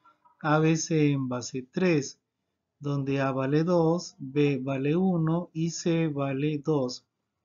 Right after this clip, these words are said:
y la suma de dichos valores es cinco.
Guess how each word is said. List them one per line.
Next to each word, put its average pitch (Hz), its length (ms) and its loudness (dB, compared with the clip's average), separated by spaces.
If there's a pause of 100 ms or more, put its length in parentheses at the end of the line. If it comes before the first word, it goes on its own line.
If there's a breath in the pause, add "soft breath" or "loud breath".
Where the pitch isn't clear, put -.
(160)
y 139 80 -4
la 143 180 0
suma 156 400 2
de 160 140 2
dichos 151 400 -2
valores 165 640 0
es 156 480 -4
cinco. 131 600 -8